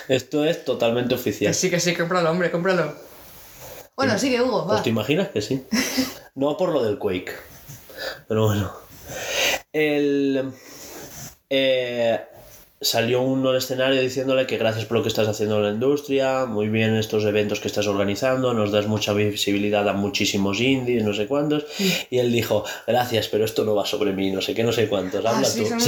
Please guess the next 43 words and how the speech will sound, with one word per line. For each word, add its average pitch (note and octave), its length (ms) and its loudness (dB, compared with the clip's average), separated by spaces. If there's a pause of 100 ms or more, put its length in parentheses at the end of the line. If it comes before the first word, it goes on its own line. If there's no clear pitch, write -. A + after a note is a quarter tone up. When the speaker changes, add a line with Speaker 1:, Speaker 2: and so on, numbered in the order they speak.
(140)
Speaker 2:
me, - 60 0
me A#3+ 80 0
lo A3 60 0
Speaker 1:
<laughs> A3 140 -2
Es - 180 2
que F3 100 2
es B2 100 0
Speaker 2:
contaste. A#2+ 160 -2 (100)
Speaker 1:
muy D#3+ 320 2
sinvergüenza. D3+ 1120 0 (380)
<laughs> D#3+ 380 0
Lo G#2+ 100 0
con-, A2+ 240 0
le C3+ 240 2
hice C3+ 220 2
un C3+ 120 2
audio C3+ 340 2
por B2+ 120 0
el A2+ 80 2
grupo A#2+ 320 0
en A#2 120 -4
plan, A2 380 2
Speaker 2:
Sí, C#4+ 220 0
sí, D4 80 -4
es D4 80 -8
Speaker 1:
viendo C#3 240 2
Speaker 2:
que D3 60 2
Speaker 1:
el C#3+ 40 -2
directo C3 400 0
en A#2+ 100 -4
plan, A2+ 200 0
"Qué G#2+ 100 2
Speaker 2:
no. - 60 2
Speaker 1:
sinvergüenza C3 580 2
es, C#3 140 2
que C3+ 80 0
esto B2 160 -2
no C3+ 160 0
puede C#3+ 180 0
ser". G#2+ 220 -2
Speaker 2:
¿Qué - 200 -4
creí? F#3+ 1300 -2
Speaker 1:
<laughs> - 40 -20